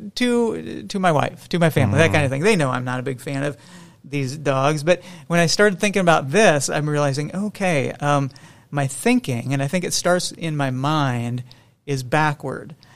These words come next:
Speaker 1: W-, what I'm doing and, and subconsciously doing with that is I am expecting my neighbors to be a blessing to me.
Speaker 2: Mm.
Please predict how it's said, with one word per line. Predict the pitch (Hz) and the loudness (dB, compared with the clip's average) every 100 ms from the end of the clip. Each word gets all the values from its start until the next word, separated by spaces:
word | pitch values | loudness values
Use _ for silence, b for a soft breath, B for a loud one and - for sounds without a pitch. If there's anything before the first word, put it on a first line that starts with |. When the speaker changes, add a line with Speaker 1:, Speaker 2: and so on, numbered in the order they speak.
| b b - | b b -12
Speaker 1:
W-, | 139 156 | -8 -4
what | 143 156 | -2 0
I'm | 139 131 | 0 -2
doing | 165 247 160 123 127 143 175 | 0 4 4 2 -4 -6 -8
and, | - 156 | -6 -6
and | 160 147 135 | -4 -4 -2
subconsciously | 170 143 - 196 226 180 - 135 127 | -2 -2 -2 0 0 -2 -4 -4 -4
doing | 123 135 127 | -2 -2 -2
with | 123 123 | -2 -2
that | 131 | -2
is | 131 | 0
I | 151 | 0
am | 160 147 - _ _ - | 0 -2 -8 _ _ -16
expecting | - - - 208 214 - 147 135 131 - b b b b _ | -10 -4 0 2 0 0 0 0 -2 -8 b b b b _
my | 135 180 | 0 4
neighbors | 165 147 143 139 | 4 2 0 -2
to | - 127 | -4 -4
be | 135 | -4
a | |
blessing | 127 131 127 143 | -2 -2 -2 -2
to | 127 | -2
me. | 123 - - _ _ _ - | -4 -6 -12 _ _ _ -6
Speaker 2:
Mm. | 107 92 90 92 | -4 -4 -4 -8